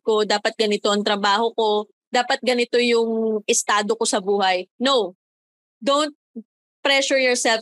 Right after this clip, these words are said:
about that. Wag, wag ganun. Kasi ang dapat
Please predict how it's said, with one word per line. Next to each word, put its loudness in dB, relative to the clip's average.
about 0
that. 0
Wag, 0
wag 0
ganun. 0
Kasi 0
ang 0
dapat 0